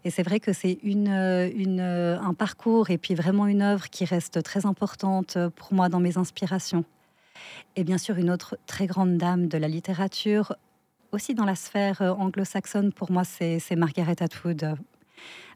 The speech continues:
parce qu'elle allie vraiment une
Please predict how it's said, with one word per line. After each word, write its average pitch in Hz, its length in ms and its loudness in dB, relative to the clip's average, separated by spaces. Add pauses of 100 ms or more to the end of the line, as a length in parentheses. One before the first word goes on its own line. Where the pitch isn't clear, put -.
parce 175 160 -6
qu'elle 165 340 2
allie 175 240 2
vraiment 190 680 2 (640)
une 175 380 2